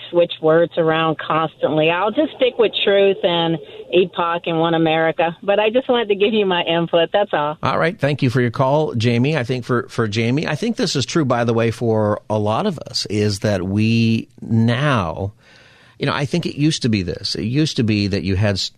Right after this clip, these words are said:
Speaker 2: your town newspaper, and, you know, maybe if you had some extra money, you'd get a second newspaper, right? There might be the, the major newspaper, and then there's a national paper that maybe you would get.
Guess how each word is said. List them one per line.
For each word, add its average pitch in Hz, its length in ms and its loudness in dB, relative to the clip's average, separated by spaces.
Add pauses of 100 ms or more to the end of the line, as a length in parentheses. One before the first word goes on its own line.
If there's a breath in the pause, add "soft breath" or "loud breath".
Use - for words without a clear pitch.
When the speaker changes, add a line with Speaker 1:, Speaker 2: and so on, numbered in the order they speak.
(100)
Speaker 2:
your 104 220 0
town 131 420 0
newspaper, 104 680 0 (880 soft breath)
and, 104 540 -2
you 120 100 -2
know, 107 200 2
maybe 117 580 2
if 101 140 -2
you 104 180 2
had 98 260 0
some 101 120 -2
extra 104 320 -2
money, 98 240 -2
you'd 92 120 -2
get 98 140 0
a 90 60 -2
second 92 340 -2
newspaper, 73 500 -6
right? 87 240 -2
There 92 140 -4
might 92 220 -2
be 90 500 -2
the, 87 300 -4
the 90 140 -4
major 104 380 0
newspaper, 98 680 0
and 90 100 0
then 92 140 0
there's 90 180 -2
a 92 60 -2
national 90 440 -4
paper 90 340 -4
that 85 120 -2
maybe 87 240 -4
you 87 80 -2
would 82 140 -4
get. 87 240 -4